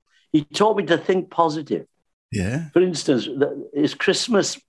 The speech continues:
Speaker 1: uh, Eve, and the place was, like, ransacked. All the stock had gone nearly. It was ten minutes to six on Christmas Eve. We're about to go home.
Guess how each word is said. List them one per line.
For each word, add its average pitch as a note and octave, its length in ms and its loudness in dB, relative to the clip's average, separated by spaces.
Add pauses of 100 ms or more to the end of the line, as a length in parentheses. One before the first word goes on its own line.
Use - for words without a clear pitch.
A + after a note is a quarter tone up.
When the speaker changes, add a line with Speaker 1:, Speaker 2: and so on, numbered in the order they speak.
Speaker 1:
uh, C3 260 2 (140)
Eve, G#2+ 280 2
and C3 120 4
the C3+ 60 2
place D#3 340 0
was, C#3 160 0
like, C3 320 0
ransacked. A#2 640 0 (180)
All C#3+ 180 4
the C3 80 0
stock - 380 0
had F#2+ 160 -4
gone G#2+ 260 4
nearly. F2+ 280 -4
It - 340 -10
was A#2+ 100 -2
ten G2 260 -2
minutes C#3+ 240 -2
to - 120 -2
six - 420 -4 (220)
on A2+ 160 2
Christmas B2+ 420 -2
Eve. G2 180 2
We're G#2+ 100 2
about C3+ 240 0
to C3+ 60 -4
go A#2 140 2
home. F#2+ 260 2